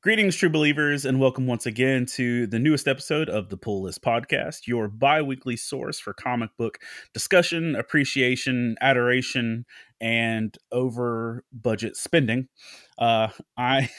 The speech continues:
<laughs> I am your host for the day, uh, Hector Mirai, uh, filling in lead hosting as Chris Poirier is off somewhere in the bowels of deep Georgia, being a video game mogul. And, uh,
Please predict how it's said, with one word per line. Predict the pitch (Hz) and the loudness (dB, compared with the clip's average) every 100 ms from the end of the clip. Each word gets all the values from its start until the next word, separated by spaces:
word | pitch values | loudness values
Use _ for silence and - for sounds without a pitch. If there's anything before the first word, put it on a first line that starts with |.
| - _ _ | -20 _ _
<laughs> | - - 147 | -14 -10 4
I | 156 | 6
am | 151 | 8
your | 139 135 | 4 4
host | 156 - | 2 2
for | 143 | -2
the | 127 | -2
day, | 123 143 147 139 | 2 2 4 2
uh, | 120 113 110 107 - | 2 2 2 0 -4
Hector | - 139 - 113 | 0 0 0 0
Mirai, | 127 147 151 175 262 - - - | 2 4 4 2 -2 -10 -20 -4
uh, | 120 120 117 110 120 _ _ - | 0 4 4 2 -2 _ _ -4
filling | 160 147 143 139 | 2 4 2 2
in | 131 131 127 127 131 - | 2 2 2 0 -2 -6
lead | 123 131 123 | -2 0 2
hosting | 131 127 131 127 123 120 | 0 0 -2 0 -2 -2
as | 117 113 - | -2 -2 -2
Chris | - 120 | -4 -4
Poirier | - 127 120 117 | 0 2 2 2
is | 110 | 0
off | 120 117 113 | 0 0 -2
somewhere | - - 120 120 | -8 -4 -2 0
in | 113 | 0
the | 101 | 0
bowels | 95 110 127 113 101 104 - - | -2 0 0 0 -4 -8 -12 -6
of | 104 101 98 | -4 -4 -8
deep | 104 110 - | -8 -8 -6
Georgia, | 117 113 117 113 113 - - _ | -6 -4 -2 -4 -6 -14 -20 _
being | 135 120 | 0 2
a | |
video | 113 131 131 123 | 4 4 4 4
game | 135 123 | 2 2
mogul. | 135 151 208 - _ _ - _ _ _ | 2 2 0 -4 _ _ -20 _ _ _
And, | 131 127 123 | 0 0 2
uh, | 123 123 | 2 2